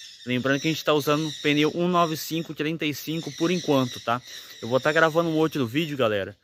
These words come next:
que é colocando pneu um meia cinco quarenta nessas rodas, tá? O B Z comprou quatro pneus zero, um meia cinco quarenta,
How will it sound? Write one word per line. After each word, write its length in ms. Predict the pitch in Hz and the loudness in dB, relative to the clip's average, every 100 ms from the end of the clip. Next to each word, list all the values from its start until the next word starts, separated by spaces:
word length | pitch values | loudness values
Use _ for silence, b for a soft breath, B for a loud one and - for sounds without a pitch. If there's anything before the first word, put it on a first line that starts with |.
| B B B - | B B B -8
que 200 | 131 131 | 0 0
é 80 | |
colocando 560 | 135 156 151 - 147 151 | 0 2 2 2 2 2
pneu 420 | - 143 139 143 - | 0 0 2 2 2
um 260 | 208 262 262 | 4 4 6
meia 320 | 233 214 185 | 4 4 2
cinco 320 | - 180 170 | 0 -6 -6
quarenta 520 | - 180 151 147 160 165 | 2 4 4 2 -2 -2
nessas 360 | 156 160 175 | -2 -4 -6
rodas, 340 | 127 113 98 98 | -4 -4 -4 -2
tá? 160 | 117 123 B B B | -2 -4 B B B
O 40 | 113 | 0
B 120 | 123 | 2
Z 160 | 120 143 | 2 0
comprou 340 | 160 156 151 | -2 0 0
quatro 300 | 147 156 160 | 2 2 2
pneus 380 | - 165 160 139 | -2 -2 0 0
zero, 320 | 123 127 156 | 2 2 2
um 120 | 147 135 | -2 0
meia 180 | 139 | 0
cinco 320 | 131 143 147 - | 0 -2 -6 0
quarenta, 600 | 147 127 120 143 170 | 2 2 2 -2 -2